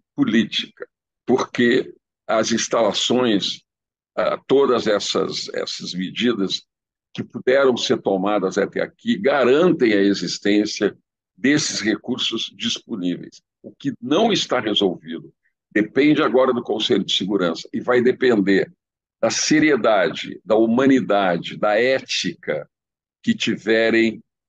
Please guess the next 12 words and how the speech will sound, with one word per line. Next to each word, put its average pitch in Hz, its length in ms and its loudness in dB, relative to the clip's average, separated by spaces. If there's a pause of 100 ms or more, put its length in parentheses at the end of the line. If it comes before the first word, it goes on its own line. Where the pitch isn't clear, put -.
(260)
ah, 104 480 2
o 123 240 -2 (240)
Hamas 107 680 -2
e 117 100 2
o 123 80 2
Estado 107 500 0
de - 120 -8
Israel 98 540 2 (360)
para 107 300 0
que - 420 -6
esse 131 340 0
litígio 123 1000 -2